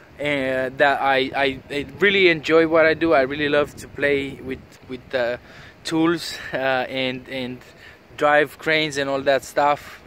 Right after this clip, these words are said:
uh, machinery. I like construction, uh, but nevertheless, you know, I would love to, uh, be a digital marketer full time. I really enjoy building websites, making videos,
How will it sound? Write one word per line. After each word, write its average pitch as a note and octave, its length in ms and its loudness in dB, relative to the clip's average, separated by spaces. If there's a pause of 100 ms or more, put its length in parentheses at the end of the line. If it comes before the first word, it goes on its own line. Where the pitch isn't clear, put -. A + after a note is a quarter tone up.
uh, B2 380 -6
machinery. D#3 720 -4 (520)
I C#3 120 2
like E3+ 240 4
construction, D3+ 720 -2 (640)
uh, B2+ 500 -4 (540)
but F#3+ 180 6
nevertheless, E3+ 840 2 (680)
you D3+ 140 -8
know, D3 320 4
I C3+ 160 -4
would D3 160 -2
love F#3+ 360 4
to, D3 640 -2 (500)
uh, C3+ 280 -2
be F3+ 260 0
a - 40 2
digital F#3 440 -2
marketer D#3 420 0
full D#3 200 -6
time. D3+ 440 0 (480)
I C#3 100 0
really E3 200 2
enjoy D#3 240 2
building D3+ 380 0
websites, D3 500 2
making E3 320 -2
videos, C#3+ 680 2